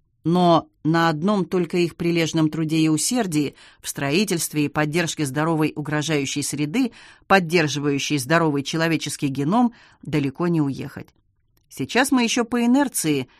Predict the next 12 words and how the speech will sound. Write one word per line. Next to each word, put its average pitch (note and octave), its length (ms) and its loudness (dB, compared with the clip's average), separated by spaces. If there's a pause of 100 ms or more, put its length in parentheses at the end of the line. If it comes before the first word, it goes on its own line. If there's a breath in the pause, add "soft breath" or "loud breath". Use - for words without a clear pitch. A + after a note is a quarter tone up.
(100 soft breath)
едем D#3+ 520 2
на F#3 140 4
питательном D3+ 600 0
наследии, D#3 680 2 (320 loud breath)
оставленном C4+ 640 4
для G3 160 0
нас G#3 220 0
тысячелетиями F3 1000 0 (220 loud breath)
диетологической D#3+ 1080 0 (120)
и G#3 220 -4
экологической E3 840 0
мудрости. C3 600 -2